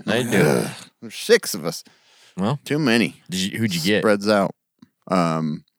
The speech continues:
Speaker 2: second oldest brother and my oldest sister.
Speaker 1: Oh, you gotta do two?
Speaker 2: Yep.
Speaker 1: Oh,
Speaker 2: And Tony's
Speaker 1: nice.
Speaker 2: been doing a great job
Speaker 1: Oh, I
Speaker 2: finding
Speaker 1: bet she's
Speaker 2: presents.
Speaker 1: doing
Speaker 2: She don't
Speaker 1: a
Speaker 2: even
Speaker 1: great
Speaker 2: know
Speaker 1: job.
Speaker 2: him.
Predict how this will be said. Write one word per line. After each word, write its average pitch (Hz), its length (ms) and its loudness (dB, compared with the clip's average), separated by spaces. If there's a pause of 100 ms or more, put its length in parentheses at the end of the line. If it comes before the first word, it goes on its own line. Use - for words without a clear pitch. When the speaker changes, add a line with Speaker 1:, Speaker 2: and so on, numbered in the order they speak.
(340)
Speaker 2:
second 101 340 -2
oldest 90 300 -2
brother 87 400 2
and 82 340 -6
my 78 180 -4
oldest - 320 -6
sister. - 360 -10 (100)
Speaker 1:
Oh, - 60 -4
you 123 60 0
gotta 110 160 2
do 78 120 -8
two? 117 380 0 (200)
Speaker 2:
Yep. 69 220 -4 (300)
Speaker 1:
Oh, 107 60 -6
Speaker 2:
And 80 180 -4
Tony's 110 320 2
Speaker 1:
nice. 76 80 -10
Speaker 2:
been 85 120 0
doing 76 160 -2
a 76 60 -4
great 71 280 -4
job 76 240 2
Speaker 1:
Oh, - 20 2
I 87 120 2
Speaker 2:
finding 80 160 4
Speaker 1:
bet 90 60 2
she's - 80 2
Speaker 2:
presents. 95 320 4
Speaker 1:
doing - 100 4
Speaker 2:
She - 40 2
don't 147 100 8
Speaker 1:
a - 40 8
Speaker 2:
even 117 80 6
Speaker 1:
great 117 100 8
Speaker 2:
know 120 180 6
Speaker 1:
job. 107 220 6
Speaker 2:
him. - 160 -10